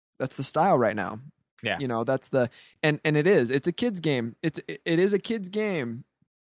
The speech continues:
Speaker 1: Um, but it's, but it's, it's, if you get into the meta after we've talked about this, like, the post game, it's very
Speaker 2: Yeah.
Speaker 1: complex.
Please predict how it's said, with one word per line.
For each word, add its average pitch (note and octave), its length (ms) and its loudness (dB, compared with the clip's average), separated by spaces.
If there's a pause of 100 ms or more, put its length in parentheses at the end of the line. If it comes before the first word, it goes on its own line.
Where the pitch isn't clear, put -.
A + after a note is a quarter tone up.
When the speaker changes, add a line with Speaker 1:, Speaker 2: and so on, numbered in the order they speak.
Speaker 1:
Um, C3+ 420 2
but D#3+ 200 2
it's, - 160 -4
but D3+ 140 0
it's, - 140 -2 (100)
it's, - 260 -2 (200)
if D3+ 140 -2
you D#3 100 0
get D#3+ 220 0
into F3+ 180 0
the C#3+ 80 2
meta B2 480 4
after A#2+ 400 0
we've A#2 160 -6
talked B2 260 -4
about A2+ 200 0
this, - 200 -4
like, - 140 -4
the B2+ 80 -8
post D3 300 0
game, G#2+ 200 -6
it's A2 120 -8
very A#2 420 2
Speaker 2:
Yeah. E2+ 60 -2
Speaker 1:
complex. - 500 -10